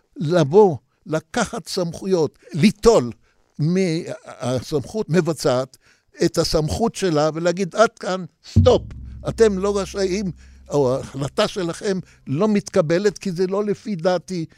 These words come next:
אני בעד שכמה דברים כאלה יאמרו, אבל זה צריך להיות בהסמכה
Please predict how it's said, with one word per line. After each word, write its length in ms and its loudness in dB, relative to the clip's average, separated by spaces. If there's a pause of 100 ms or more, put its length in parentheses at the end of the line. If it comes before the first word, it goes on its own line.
(520)
אני 360 4 (120)
בעד 400 4 (300)
שכמה 500 0
דברים 400 -2
כאלה 320 0
יאמרו, 680 2 (380)
אבל 220 0
זה 200 -2 (240)
צריך 480 -6
להיות 360 -4 (360)
בהסמכה 640 -4